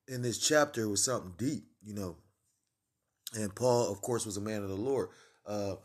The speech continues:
I'll try not to get into them debates that the elders get into with the, you know, other camps and whatnot, because, you know, I feel I'm a lowly man in this truth. And, you know, unless the Spirit really moved me to say something, because, uh,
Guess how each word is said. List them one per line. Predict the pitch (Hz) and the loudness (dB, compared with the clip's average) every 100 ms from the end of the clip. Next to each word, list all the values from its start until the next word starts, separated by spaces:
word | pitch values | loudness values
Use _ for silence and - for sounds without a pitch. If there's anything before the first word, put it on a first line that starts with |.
| - | -6
I'll | 127 165 | 0 2
try | 160 147 | 2 0
not | 123 | 0
to | 104 | -2
get | 120 | -4
into | 110 110 | -4 -6
them | 104 92 | -6 -6
debates | 101 - 110 107 - | -8 -2 -2 -2 -4
that | 95 | -6
the | 104 - | -6 -4
elders | 110 107 101 | -2 0 -2
get | 104 | -4
into | 101 98 101 | -4 -2 -2
with | 92 90 | -2 -4
the, | 90 73 - _ | -8 -8 -14 _
you | 87 | -8
know, | 90 82 - - | -8 -8 -10 -6
other | 104 | -6
camps | 101 107 104 92 | -4 -2 -2 -2
and | 92 | -4
whatnot, | 90 98 92 98 | -2 -2 -2 -4
because, | 87 - 92 73 - - | -4 -4 -6 -6 -14 -14
you | 92 | -10
know, | 87 | -4
I | 87 | -4
feel | 101 107 98 | -2 0 0
I'm | 101 | 0
a | 90 | -2
lowly | 87 98 98 95 | -2 0 0 -2
man | 90 92 90 | -4 -6 -6
in | 87 | -8
this | 85 - | -10 -8
truth. | 101 92 - - - - | -6 -6 -10 -20 -20 -6
And, | 107 110 | -4 0
you | |
know, | 110 101 | 2 0
unless | 90 101 110 - | 0 0 2 0
the | |
Spirit | - 120 107 90 | 0 2 2 4
really | 104 98 | 2 2
moved | 98 104 101 | 0 0 -2
me | |
to | 95 | -4
say | 90 104 | -2 -2
something, | 95 101 87 - - _ _ | 0 -4 -6 -12 -20 _ _
because, | 98 110 101 - | -4 0 0 0
uh, | 101 95 | 0 0